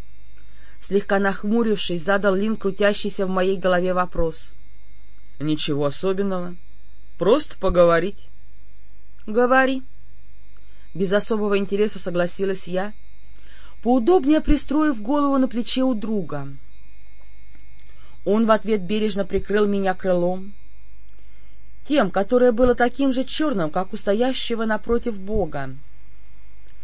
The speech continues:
Но на всякий случай незаметно отрастил когти, острые зубы, которые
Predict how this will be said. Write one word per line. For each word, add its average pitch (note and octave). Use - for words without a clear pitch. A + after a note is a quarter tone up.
Но E3+
на G#3+
всякий A3
случай A3+
незаметно G3+
отрастил G3
когти, F#3+
острые G3
зубы, F#3
которые G#3